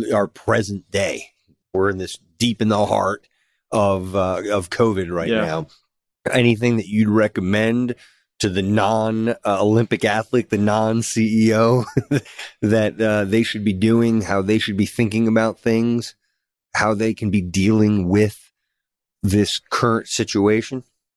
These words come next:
Speaker 2: So I'm gonna frame this. I'm gonna walk outside the sports psychology perspective a little bit more and talk a little bit about Unbeatable Mind, which is a training program, a coaching program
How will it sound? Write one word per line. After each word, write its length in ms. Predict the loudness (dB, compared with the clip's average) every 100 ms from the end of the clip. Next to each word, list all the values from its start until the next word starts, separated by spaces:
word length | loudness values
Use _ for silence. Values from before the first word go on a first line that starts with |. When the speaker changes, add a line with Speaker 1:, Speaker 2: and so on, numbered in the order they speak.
| _ _ _ _ _ _ _ -8
Speaker 2:
So 400 | 0 2 2 0 -2
I'm 100 | 0
gonna 120 | 0
frame 320 | -2 0 0 -2
this. 360 | -4 -4 -8 -6
I'm 220 | -2 -2
gonna 160 | 0 -2
walk 380 | 0 0 0 -2
outside 520 | -4 -2 0 0 -2 -4
the 60 |
sports 320 | -8 -4 -2
psychology 500 | -2 -4 -4 -4 -6
perspective 520 | -8 -6 -4 -6 -6 -6
a 40 |
little 200 | -4 -2
bit 140 | -2
more 260 | -2 0 -2
and 300 | 0 0 -2
talk 240 | -2 -4 -2
a 40 |
little 200 | -2 -2
bit 100 | -2
about 200 | -2 -4
Unbeatable 480 | -4 -2 -2 -2 0
Mind, 420 | 0 -2 -4 -10 _
which 260 | -6 -4 -2
is 220 | -2 -4
a 40 |
training 320 | -4 -2 -2 -2
program, 420 | -4 -2 -4 -4
a 40 |
coaching 320 | -4 -4 -2
program 560 | -4 -4 -4 -4 -4